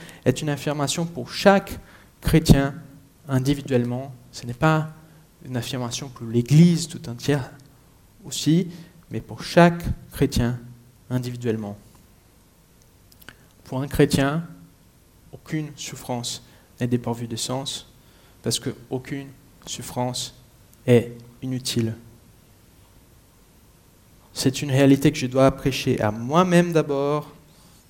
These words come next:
très souvent, mais je pense qu'elle découle du texte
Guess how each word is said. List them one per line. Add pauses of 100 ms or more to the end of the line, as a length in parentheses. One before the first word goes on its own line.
(440)
très
souvent, (1040)
mais
je
pense
qu'elle
découle
du
texte